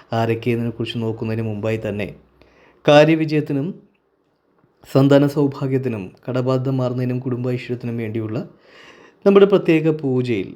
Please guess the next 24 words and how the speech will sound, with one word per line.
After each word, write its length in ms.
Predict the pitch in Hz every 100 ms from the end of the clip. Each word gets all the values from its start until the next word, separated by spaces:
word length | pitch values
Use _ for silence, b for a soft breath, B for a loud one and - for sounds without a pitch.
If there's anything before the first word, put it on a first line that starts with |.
| -
നിങ്ങളെയും 400 | 120 131 135 135
നിങ്ങളുടെ 280 | 131 123 123
കുടുംബത്തെയും 500 | 120 117 117 123 196 247
ഉൾപ്പെടുത്തുന്നതിനായി 760 | 107 117 113 117 110 107 139 - _ _ _ _ _ _ b _ _ _ _ _ _ _ _ -
താഴെ 260 | 131 131
കാണുന്ന 320 | 131 131 127 120
കമന്റ് 300 | 123 127 123
ബോക്സിൽ 280 | 127 - 233 262
നിങ്ങളുടെ 260 | 131 117 113
നാളും 260 | 113 110 -
പേരും 320 | 113 113 143 117
ആഗ്രഹവും 400 | 113 107 117 214
കമന്റ് 300 | - 110 104
രേഖപ്പെടുത്തുക. 520 | 101 98 107 - - - - _ _
തികച്ചും 380 | 190 220 226 240
സൗജന്യകരമായിട്ടാണ് 1000 | - 147 143 156 151 147 143 139 131 123
നമ്മൾ 180 | 120 123
ഈ 60 | 117
ഒരു 100 | 120 117
പൂജ 220 | 110 113
നടത്തുന്നത്. 480 | 110 104 101 101 98
അതുകൊണ്ട് 280 | 107 120 131
തന്നെ 200 | 127 127 220 - B B B B
ഈ 80 | -